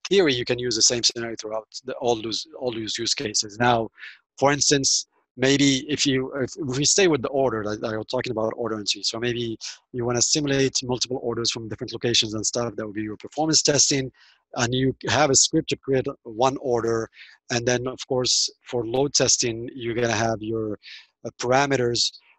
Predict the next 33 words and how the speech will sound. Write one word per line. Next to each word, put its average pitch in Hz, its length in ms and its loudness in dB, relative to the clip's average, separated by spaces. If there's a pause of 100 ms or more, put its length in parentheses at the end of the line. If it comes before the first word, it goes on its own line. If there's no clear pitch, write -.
(100)
w-, 127 240 -12
that 120 160 2
has 113 220 2
a 110 100 -2
list 135 220 4
of 127 100 -2
orders 123 300 -4
that 117 80 0
you 110 100 -4
wanna 113 160 -4
create 127 440 2
or 117 80 -4
different 113 340 -8
items 131 380 2
and 117 100 -4
all 117 140 -4
that 113 120 2
stuff, 120 300 2
and 104 260 -6
run 143 200 2
that, 131 180 2 (720)
uh, 127 100 -2 (100)
at 117 140 0
the 113 80 -2
same 147 320 4
time 107 340 2
concurrently, 113 680 -2 (340)
maybe 127 260 2
even 120 180 2
from 120 180 -4
different 143 360 0
locations, 113 800 0
uh, 104 500 -6